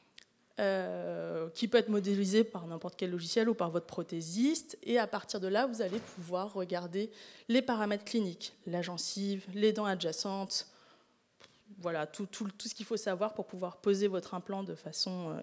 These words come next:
idéale, selon toujours le projet prothétique.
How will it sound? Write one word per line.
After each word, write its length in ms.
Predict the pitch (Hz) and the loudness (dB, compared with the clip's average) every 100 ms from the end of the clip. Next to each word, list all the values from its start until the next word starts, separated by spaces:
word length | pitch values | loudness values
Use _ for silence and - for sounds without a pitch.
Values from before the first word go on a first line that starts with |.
| - | 0
idéale, 580 | 254 202 170 160 190 214 | 0 2 -2 0 0 0
selon 520 | - - 269 269 285 - - | 0 4 6 6 6 -2 -10
toujours 400 | - 190 208 247 | -4 0 2 4
le 120 | 196 | 2
projet 400 | 196 190 175 233 | 0 0 2 2
prothétique. 880 | 247 - 269 269 262 - 233 - - | 0 -2 0 2 0 -2 -4 -6 -16